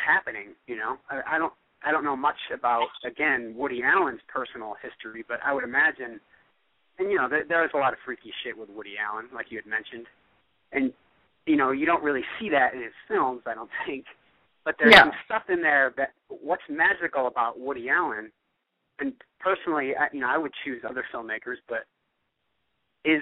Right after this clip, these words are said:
Speaker 1: it, you know, is the mess that is made into something that's digestible by the public, you know? So you're, you're suffering because of X,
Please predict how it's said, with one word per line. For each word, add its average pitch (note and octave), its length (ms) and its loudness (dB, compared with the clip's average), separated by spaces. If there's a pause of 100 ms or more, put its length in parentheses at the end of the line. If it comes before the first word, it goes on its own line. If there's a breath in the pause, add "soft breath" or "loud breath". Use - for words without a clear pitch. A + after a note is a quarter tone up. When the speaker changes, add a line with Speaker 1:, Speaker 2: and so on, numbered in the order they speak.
(160)
Speaker 1:
it, D#3+ 160 -2
you E3 100 4
know, B2+ 100 2
is C3+ 240 -4
the C#3+ 60 2
mess E3 380 2 (120)
that C3+ 120 -2
is A#2 160 -10
made D#3 340 -4
into B2+ 140 -14 (100)
something C3+ 320 -8
that's A#2 220 -10
digestible A#2 880 -6
by A#2 140 0
the A#2 80 -6 (120)
public, A2 300 -6 (180)
you A#2+ 120 -4
know? A#2 160 0 (760)
So D3 120 6
you're, D#3 260 2
you're D#3 160 0 (100)
suffering E3 420 0
because D3 360 -4
of B2+ 160 -4
X, C3 180 0